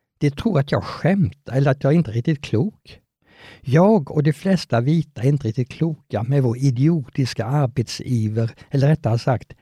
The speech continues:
arbetsdille. Detta är fria män som vill göra vad de har lust till och inget annat. Det tråkiga för mig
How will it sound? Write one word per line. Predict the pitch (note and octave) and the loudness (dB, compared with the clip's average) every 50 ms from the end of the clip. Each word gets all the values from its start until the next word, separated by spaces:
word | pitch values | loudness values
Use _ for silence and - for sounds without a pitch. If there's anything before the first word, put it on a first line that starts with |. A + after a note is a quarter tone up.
| _ _ - | _ _ -4
arbetsdille. | B2+ C#3+ D#3+ D#3 A#2 G2+ A2 A2 G#2 - - - A#2 A2+ A2 A2+ - A#2+ A2+ A#2 D3+ E3+ G3+ F3+ - - _ _ - _ _ _ _ _ _ _ _ - - - - - - _ _ _ _ _ | -2 0 0 0 0 -2 -4 -6 -6 -6 -8 -8 -8 -8 -6 -4 -2 0 0 0 0 -2 -2 -2 -2 -4 _ _ -20 _ _ _ _ _ _ _ _ -20 -20 -20 -20 -20 -20 _ _ _ _ _
Detta | F#3 F#3+ F3+ - - _ - F3+ | 2 2 2 2 -2 _ 0 2
är | G#3 A3 F3+ A#2+ A2 B2 | 2 4 2 2 2 0
fria | - - - - B2 C3 F3+ G#3 F#3 C3+ D3 E3 G3 | -2 -4 -6 -2 0 2 2 2 2 2 4 4 4
män | A#3+ A3+ B2+ G2 G2 G2+ G2 G#2+ G#2+ - | 2 2 0 0 -2 -4 -6 -10 -12 -12
som | - - - B2+ B2+ | -8 -4 0 2 2
vill | C3 B2+ B2 | 2 2 2
göra | C3 D3+ D#3+ D3+ G#2+ G#2+ | 4 4 4 4 2 2
vad | A2+ B2+ A#2 | 0 0 0
de | A#2+ | 2
har | A#2 B2 | 2 4
lust | C3+ C3 B2 A#2 B2 F3 A3 - - - - - | 4 2 2 2 2 2 2 2 -2 -8 -14 -6
till | - B2+ F#2+ G#2 G2 | -2 -2 -2 -2 -4
och | - - | -4 0
inget | C3+ B2+ A2 F#2+ - B2 | 0 2 2 0 -2 -4
annat. | A#2 A#2 G#2 G2+ - - - - - _ _ _ _ _ _ _ _ _ _ | -4 -4 -4 -8 -10 -16 -20 -20 -20 _ _ _ _ _ _ _ _ _ _
Det | - A#2+ | -6 -6
tråkiga | - - C#3+ C#3 C3 - - B2+ A2+ | -2 0 0 0 0 0 -2 -6 -4
för | - - B2 | -2 0 2
mig | A#2 A2+ A2 C3 F#3 A#3 A#3 C3+ G2 - | 2 2 2 2 2 2 0 -2 -4 -6